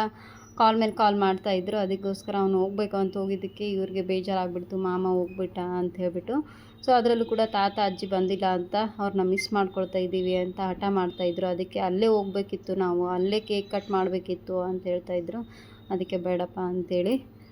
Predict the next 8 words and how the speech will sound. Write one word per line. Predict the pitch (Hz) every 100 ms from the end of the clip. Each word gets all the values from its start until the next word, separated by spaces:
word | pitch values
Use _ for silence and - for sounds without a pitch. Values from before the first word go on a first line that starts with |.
| - 208
ಟೈಮ್ | 196 202
ಬೇರೆ | 208 202
ತುಂಬ | 202 185 196 196
ಲೇಟ್ | 185 185
ಆಗ್ಬಿಟ್ಟಿತ್ತು | 190 175 175 180 -
ಇವತ್ತು. | 185 180 180 190 185 180 185 285 -
ಅದರಲ್ಲೂ | 196 208 214 202
ಕೂಡ | 202